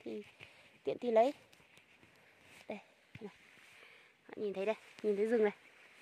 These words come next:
Đi tìm, à, vẫn đi tìm thuốc, em vẫn đi tìm thuốc như mọi khi.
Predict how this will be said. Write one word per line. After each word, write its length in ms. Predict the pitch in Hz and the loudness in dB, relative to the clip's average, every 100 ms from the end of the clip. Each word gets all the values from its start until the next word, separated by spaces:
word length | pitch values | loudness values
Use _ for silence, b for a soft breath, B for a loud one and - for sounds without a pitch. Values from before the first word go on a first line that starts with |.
| - - - - - - - - - - - - - - - - - _ - - - - - - - - - - - - - - - | -20 -20 -20 -20 -20 -18 -18 -18 -20 -20 -20 -18 -16 -16 -18 -20 -20 _ 0 0 0 -10 -12 -14 -18 -20 -20 -20 -20 -14 -12 -10 -4
Đi 120 | 254 | 0
tìm, 240 | 262 240 | 2 6
à, 160 | 226 226 B B B B _ - - - - - - - | 8 6 B B B B _ -20 -20 -18 -18 -18 -20 -8
vẫn 160 | 269 | -2
đi 100 | 294 | -2
tìm 180 | 294 262 | 0 0
thuốc, 220 | - 381 370 | 10 8 10
em 160 | 269 | 0
vẫn 140 | 247 254 | 2 -2
đi 80 | |
tìm 180 | 262 254 | -2 -2
thuốc 140 | 254 311 | 0 2
như 160 | 294 | 4
mọi 160 | 269 - | 2 0
khi. 240 | - 330 | 4 4